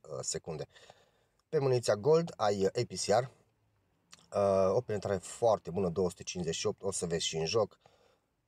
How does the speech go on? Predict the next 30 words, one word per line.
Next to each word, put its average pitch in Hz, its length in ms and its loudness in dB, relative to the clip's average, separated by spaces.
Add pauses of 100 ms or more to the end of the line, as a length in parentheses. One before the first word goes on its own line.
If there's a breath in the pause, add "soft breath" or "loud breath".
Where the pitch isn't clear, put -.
(100)
Cu - 100 -8
această 110 300 -2
penetrare 90 320 -2
am 85 100 -2
penetrat, 85 640 -8 (160)
uh, 78 600 -6 (880)
Emilul, 92 500 -4
uh, 80 300 -4
Emilul 147 380 -10
unu 78 180 -8
fără 151 280 -6
probleme, - 500 -16 (100)
fără 95 300 -2
probleme, 73 300 -10
am 67 100 -8
penetrat - 320 -8
în 78 80 -16
turelă. - 300 -12 (1080 soft breath)
Ca 135 120 -4
și 123 120 -4
damage 107 280 -2
este 98 160 -4
doar 92 180 0
o - 40 -12
sută - 140 -12
șaizeci, 85 560 -2
dar 92 200 0 (280)
e 110 80 -4
ok. 87 140 -4
Uh, 165 140 -4